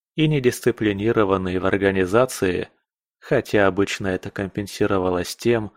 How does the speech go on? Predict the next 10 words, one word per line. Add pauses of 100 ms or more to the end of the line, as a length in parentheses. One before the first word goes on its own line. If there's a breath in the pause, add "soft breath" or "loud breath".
(200 soft breath)
что
бис
был
также (140)
и
одной
из
самых
эффективных
групп.